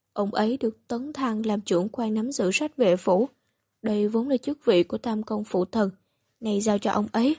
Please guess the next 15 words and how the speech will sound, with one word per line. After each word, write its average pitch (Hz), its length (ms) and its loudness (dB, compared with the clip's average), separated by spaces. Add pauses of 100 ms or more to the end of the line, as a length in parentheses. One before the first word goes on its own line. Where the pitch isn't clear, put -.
(680)
Xem 233 380 4
như 214 440 4 (240)
thánh 254 240 -6
chủ 196 240 6
cũng 214 240 -4
hết 285 220 -6
lòng. 220 200 2 (600)
Sau 214 220 0
này 202 220 4
tân 220 340 0
đế 220 180 2
kế 269 300 2
vị 185 320 4 (140)
với 247 120 -2
cấp 285 160 -6